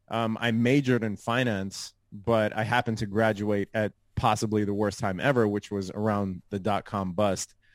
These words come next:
Um, so it was hard to find a job. I did end up finding a low-level job as a financial analyst in a small trading firm, um, that I won't <laughs> name at the moment because we didn't really end up on, on a, on a good foot, and I ended up leaving the company.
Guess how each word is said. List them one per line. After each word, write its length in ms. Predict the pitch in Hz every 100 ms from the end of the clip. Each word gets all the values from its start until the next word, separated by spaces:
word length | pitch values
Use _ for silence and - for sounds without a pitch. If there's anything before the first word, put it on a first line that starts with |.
| _ _ _ _ _
Um, 580 | - 120 113 107 104 107
so 320 | - - 127 120
it 120 | 131
was 120 | 120
hard 220 | 117 175
to 100 | 151
find 200 | 139 123
a 40 | 104
job. 380 | 117 113 104 -
I 100 | 117
did 200 | 104 135
end 220 | 135 131
up 80 | 123
finding 380 | 117 113 110 -
a 60 | 113
low-level 680 | 110 113 117 113 113 107 98
job 380 | 110 104 98 92 107
as 100 | 101
a 60 |
financial 500 | - 104 104 107 98
analyst 560 | 120 135 127 120 - - _ _ _ _ -
in 140 | 110
a 100 | 110
small 380 | 104 123 113 110
trading 400 | - 117 110 104
firm, 420 | 104 101 98 95 - _ _ _ -
um, 500 | 110 107 104 101 -
that 160 | 107 110
I 80 | 107
won't 240 | 107 113
<laughs> 120 | 110 123
name 220 | 127 127
at 100 | 117
the 60 | 110
moment 340 | 107 110 107
because 480 | 110 110 101 95 -
we 160 | 113 107
didn't 220 | 110 -
really 320 | 110 110 104
end 160 | 101 104
up 160 | 98
on, 300 | 98 95 95 -
on 120 | 107
a, 160 | 98 95
on 140 | - 107
a 80 | 95
good 180 | 104
foot, 240 | - 185 156
and 80 | 120
I 140 | 110
ended 360 | - 110 110 104
up 120 | 101
leaving 260 | 113 104
the 80 | 95
company. 460 | - 113 110 104